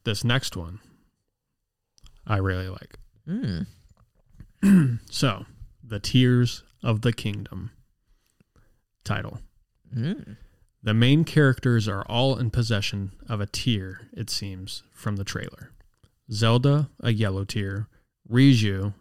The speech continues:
Speaker 1: the Gerudo, an amber tear,
Speaker 2: Hold
Speaker 1: to
Speaker 2: on.
Speaker 1: represent the desert.
Speaker 2: Riju has a red tear?
Speaker 1: Amber.
Speaker 2: Amber tear?
Speaker 1: It's an amber tear, yeah.
Speaker 2: How, where do we see that?
Speaker 1: It's in the
Speaker 2: Did
Speaker 1: trailer.
Speaker 2: someone
Speaker 1: It's in the trailer.
Speaker 2: zoom in?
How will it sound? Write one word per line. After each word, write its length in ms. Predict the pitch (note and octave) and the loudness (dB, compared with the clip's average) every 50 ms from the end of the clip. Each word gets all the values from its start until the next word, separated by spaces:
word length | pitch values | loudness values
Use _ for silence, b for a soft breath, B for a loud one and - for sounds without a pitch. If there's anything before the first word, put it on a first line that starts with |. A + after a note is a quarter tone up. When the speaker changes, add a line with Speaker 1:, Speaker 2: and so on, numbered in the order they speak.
| _ _ _ _ | _ _ _ _
Speaker 1:
the 80 | - G#2+ | -10 -8
Gerudo, 540 | G2+ G#2+ G#2 G2+ G2 F#2 G2 G2 G2 G2+ G2 - _ F#3 | -6 -6 -6 -6 -6 -6 -6 -6 -6 -6 -8 -10 _ -10
an 120 | A2+ G2 | -10 -6
amber 360 | G#2 A#2 G#2+ G2+ G2 - - | -4 -4 -4 -4 -4 -8 -10
tear, 360 | - - G2 - - - - b b b b b b | -10 -10 -10 -10 -10 -12 -14 b b b b b b
Speaker 2:
Hold 120 | - D#3+ A#2 | 2 4 6
Speaker 1:
to 40 | A2+ | 8
Speaker 2:
on. 60 | A#2 | 8
Speaker 1:
represent 480 | A#2 A2+ - B2+ A2+ G#2+ A2+ A2 G2+ | 6 6 6 4 4 4 4 2 0
the 80 | G#2 G#2+ | 0 -4
desert. 360 | F#2+ - - - C#3 C#3+ D3 | -2 0 0 0 0 -2 -2
Speaker 2:
Riju 140 | D#3 D#3 C#3+ | -4 -4 -2
has 400 | G#2 A2+ A2+ B2 C#3 C3+ - - _ _ _ _ _ | -4 -4 -6 -6 -6 -8 -12 -16 _ _ _ _ _
a 80 | - A2 | -8 -6
red 240 | G#2+ A2 A2 A2+ - | -4 -4 -4 -4 -6
tear? 280 | - G3 G3+ A3 G#3+ _ _ _ _ _ _ _ _ _ _ _ _ _ _ _ _ _ | -8 -8 -8 -8 -10 _ _ _ _ _ _ _ _ _ _ _ _ _ _ _ _ _
Speaker 1:
Amber. 380 | A#2+ G#2+ G#2 F#2 - - - - _ _ _ _ _ _ _ | -2 -2 0 -2 -4 -8 -12 -14 _ _ _ _ _ _ _
Speaker 2:
Amber 300 | C3 C3+ C3 C#3 E3 E3 D3 | -4 -2 -2 0 -2 -4 -2
tear? 260 | - C#3+ D3+ G3 B3 - | -2 -4 -4 -4 -6 -6
Speaker 1:
It's 100 | B2 A2+ | -6 -6
an 80 | G2 | -6
amber 260 | G#2+ G#2 G2 F#2+ G2+ G2 | -4 -6 -6 -6 -8 -10
tear, 240 | - - E2+ G2 G2+ | -10 -10 -10 -10 -10
yeah. 200 | - F#2+ F#2+ A2+ - _ _ _ _ _ _ _ _ _ _ _ _ _ _ _ _ _ _ _ _ _ _ | -10 -10 -12 -12 -12 _ _ _ _ _ _ _ _ _ _ _ _ _ _ _ _ _ _ _ _ _ _
Speaker 2:
How, 160 | - - F3 - - | -8 -6 -6 -6 -8
where 220 | D3 C#3 E3 F#3+ | -8 -8 -6 -6
do 100 | G#3+ A#3+ | -4 -4
we 120 | A3+ A#3 G#3 | -4 -4 -6
see 280 | - - - A#3 D4+ - - | -6 -6 -10 -10 -10 -10 -10
that? 260 | G3+ F3 - - - - - | -10 -12 -12 -14 -16 -12 -10
Speaker 1:
It's 140 | B2 - - | -8 -2 0
in 60 | A#2+ | 0
the 60 | B2+ | 2
Speaker 2:
Did 40 | D3+ | 2
Speaker 1:
trailer. 200 | - C#3 E3 D#3+ D3 | 2 4 4 4 4
Speaker 2:
someone 320 | B2 - G#3 G3 F3 D#3+ C#3 | 4 2 0 -2 -4 -6 -6
Speaker 1:
It's 100 | - - | -8 -4
in 80 | G#2 | -2
the 80 | G#2+ A#2 | -2 0
trailer. 280 | A#2 - D3 C#3 B2+ A#2 | 2 4 6 6 6 6
Speaker 2:
zoom 80 | A2+ | 4
in? 380 | - C#3 F3+ A#3 C4+ C#4 D#4+ | 4 0 -2 -4 -6 -8 -10